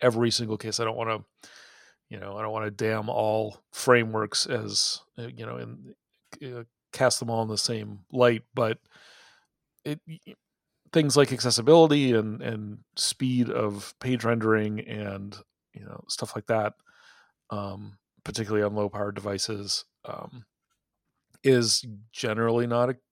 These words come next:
consideration in frameworks that I have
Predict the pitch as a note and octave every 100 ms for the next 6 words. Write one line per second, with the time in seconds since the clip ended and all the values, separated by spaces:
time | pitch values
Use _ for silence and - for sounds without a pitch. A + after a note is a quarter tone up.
0 | - C3+ - D3+ D#3+ F#3 - A2 G2+ -
1 | A2+ G#2+ G#2+ A2 _ _ _ _ - A2+
2 | G#2 G#2 G#2 - - A2 G2+ G#2+ G#2+ -
3 | A#2